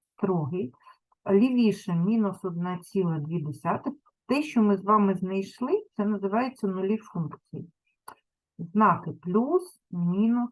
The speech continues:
плюс. Бо тут функція ігреки додатні, тому ось ці ікси відповідають додатнім ігрекам і ці, а ось ці — від'ємним.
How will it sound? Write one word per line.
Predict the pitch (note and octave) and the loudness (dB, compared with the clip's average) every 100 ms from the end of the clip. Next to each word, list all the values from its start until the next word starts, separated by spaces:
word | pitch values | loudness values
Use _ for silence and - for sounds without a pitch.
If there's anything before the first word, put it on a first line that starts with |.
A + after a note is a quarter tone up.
| _ - | _ -10
плюс. | E3+ E3 C#3+ C#3+ _ _ _ _ _ _ _ _ _ _ E3+ | -6 -4 -6 -12 _ _ _ _ _ _ _ _ _ _ -4
Бо | E3 A#3+ | 2 4
тут | - - C#4+ C#4+ | 2 0 0 0
функція | - - A#3 G3 - - - C#3 - - | -4 0 4 4 2 -8 -6 -4 -2 4
ігреки | G#3 E3+ A#2 - D3 | 6 6 2 -4 -4
додатні, | D3 A3+ E3+ C3 A#2+ - A3+ B3 | 0 2 4 4 2 2 -2 0
тому | G3 G3 G#3+ G#3 | 4 6 6 6
ось | G#3+ G#3 - | 4 4 -2
ці | - C4+ | -10 -6
ікси | B3+ - - C#4 | -6 -6 -4 -2
відповідають | G3 - F#3+ F#3+ G3 F#3+ E3 | -2 -2 0 2 2 2 0
додатнім | E3+ D#3+ C#3+ E3+ F3+ G3 | -4 -4 -4 -4 -4 -2
ігрекам | G#3 - A#3+ A#3 A3 | -2 -4 -2 -4 -4
і | |
ці, | G3+ - A3+ A3+ _ _ _ _ _ - | -12 -6 -6 -6 _ _ _ _ _ 0
а | G#3 | 4
ось | G3+ G3+ _ | 4 0 _
ці — | B3+ E4 G#4+ _ _ _ _ _ G3 | -6 -4 -6 _ _ _ _ _ -8
від'ємним. | A#3+ G3+ E3 D3+ D3 - | -6 -4 -4 -4 -6 -10